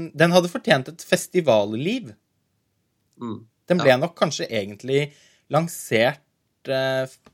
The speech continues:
Speaker 1: på en måte for kommersielt. Ikke, eh, misforstå meg rett, altså ikke som i at den ble satt opp på for mange kinoer og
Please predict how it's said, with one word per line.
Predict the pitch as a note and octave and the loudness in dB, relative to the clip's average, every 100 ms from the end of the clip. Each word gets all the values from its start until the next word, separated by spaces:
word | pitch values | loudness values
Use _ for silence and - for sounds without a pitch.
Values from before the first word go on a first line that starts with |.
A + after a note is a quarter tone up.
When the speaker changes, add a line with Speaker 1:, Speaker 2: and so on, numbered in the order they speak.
| _ _ | _ _
Speaker 1:
på | - D3 | -12 -6
en | |
måte | C3+ - - A#2 A2+ | -6 -8 -6 -4 -4
for | - B2+ A#2+ | -6 -8 -6
kommersielt. | - A#2+ A#2 D3 C#3 G#3+ - _ _ _ _ | -4 -4 -2 0 2 0 -6 _ _ _ _
Ikke, | F3+ - B2 B2+ C3 - - | -12 0 4 4 4 -4 -14
eh, | C#3+ C3+ C#3 C#3 C3+ C#3 _ C#3+ _ _ _ _ | -8 -6 -6 -8 -10 -16 _ _ _ _ _ _
misforstå | D#3+ E3 C3+ C3+ | -2 -2 -4 -4
meg | C3+ F3 | -4 -4
rett, | F3 | -4
altså | C#3+ D3 | -8 -8
ikke | B2 - A#2 | -10 -14 -10
som | A#2+ | -6
i | C3 | -6
at | C3+ | -6
den | C#3+ | -8
ble | C3+ | -2
satt | C3 - | -2 -2
opp | G#2+ | -8
på | A2+ G#2+ | -8 -8
for | A#2 | -10
mange | G#2 A#2 | -8 -6
kinoer | B2 G#2+ A2 A2+ B2+ C#3 | -4 -4 -4 -2 -2 2
og | C#3+ C3 | 6 6